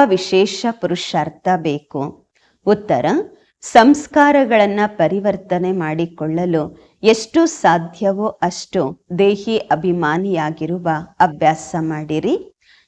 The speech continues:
ದೇಹಾಭಿಮಾನದಲ್ಲಿ ಬರುವುದರಿಂದಲೇ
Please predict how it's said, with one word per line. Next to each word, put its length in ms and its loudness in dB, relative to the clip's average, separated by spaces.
ದೇಹಾಭಿಮಾನದಲ್ಲಿ 1300 4
ಬರುವುದರಿಂದಲೇ 1400 -2